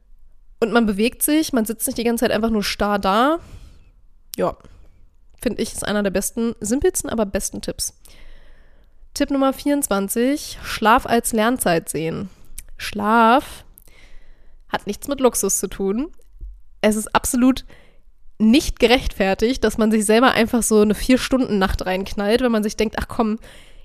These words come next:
jetzt noch ein Energy um, äh, einundzwanzig Uhr, damit ich noch drei Stunden lernen kann.“ Ganz schlechte Idee. Ganz, ganz schlechte Idee.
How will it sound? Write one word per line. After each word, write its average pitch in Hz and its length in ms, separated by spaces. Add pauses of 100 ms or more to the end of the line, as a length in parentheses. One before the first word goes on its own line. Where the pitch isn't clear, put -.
jetzt 220 280
noch 233 100
ein 233 60
Energy 226 480
um, 202 380
äh, 185 340
einundzwanzig 196 600
Uhr, 220 80
damit 220 180
ich 208 60
noch 220 100
drei 208 200
Stunden 214 260
lernen 208 260
kann.“ - 340 (200)
Ganz 233 480
schlechte 220 540
Idee. 196 480 (260)
Ganz, 202 260
ganz 190 200
schlechte - 300
Idee. 196 380